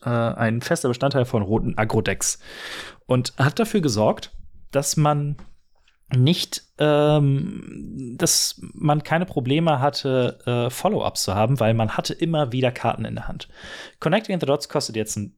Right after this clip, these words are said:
<laughs> Mana mehr, äh, triggert allerdings auf jede angreifende Kreatur, die wir haben.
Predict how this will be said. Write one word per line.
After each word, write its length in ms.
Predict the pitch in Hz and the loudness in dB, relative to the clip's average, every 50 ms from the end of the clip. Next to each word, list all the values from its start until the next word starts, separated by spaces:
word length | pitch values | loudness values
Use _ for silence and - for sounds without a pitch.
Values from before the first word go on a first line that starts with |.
| _ _ _ | _ _ _
<laughs> 180 | _ - _ | _ -16 _
Mana 580 | - 131 123 - - - - 180 123 107 101 95 | 0 2 2 4 2 2 2 0 0 -2 -4 -6
mehr, 420 | 95 95 95 101 110 147 190 - - - - - - - - - - _ _ - | -6 -8 -6 -4 -4 -4 -4 -6 -10 -20 -20 -20 -20 -20 -20 -20 -20 _ _ 2
äh, 240 | 131 131 123 - - - | 2 4 4 2 0 -2
triggert 340 | - - 170 180 190 185 - | 0 0 2 4 2 2 2
allerdings 400 | - 131 139 135 139 143 - - | 2 2 2 2 0 -2 -2 -2
auf 140 | 107 - 113 | -4 -4 -6
jede 360 | 104 - - 127 156 175 - | -8 -4 -2 -2 0 0 0
angreifende 540 | 113 135 131 113 110 117 120 - 117 113 110 | 0 -2 0 2 2 2 2 0 -2 -4 -2
Kreatur, 400 | - - 120 110 110 - 117 113 | 0 0 0 0 0 0 -2 0
die 140 | 110 104 | 0 0
wir 160 | 95 98 90 - | -2 -2 -2 -2
haben. 340 | 95 92 92 90 - - | 0 0 0 0 -2 -8